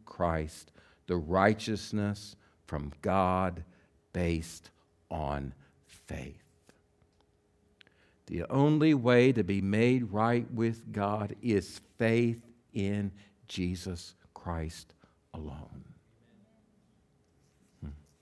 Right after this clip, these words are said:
The book of Romans, chapter number ten,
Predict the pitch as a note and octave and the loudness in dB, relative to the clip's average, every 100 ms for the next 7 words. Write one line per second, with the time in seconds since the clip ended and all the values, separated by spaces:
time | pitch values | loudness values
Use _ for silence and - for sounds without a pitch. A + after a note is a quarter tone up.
0 | _ _ _ _ _ _ _ _ _ _ | _ _ _ _ _ _ _ _ _ _
1 | _ B2+ F2 G#2 A#2+ F#2 G#2 A#2 G#2+ A#2+ | _ -10 -2 0 0 2 4 6 6 4
2 | B2 B2 - - _ _ _ _ _ _ | 2 0 -8 -20 _ _ _ _ _ _
3 | _ _ _ _ - - G#2 - A2 A2+ | _ _ _ _ -8 2 2 4 2 4
4 | G#2+ G#2+ - A#2+ G#2+ A2 A2+ C3+ | 2 -2 0 4 6 4 2 -2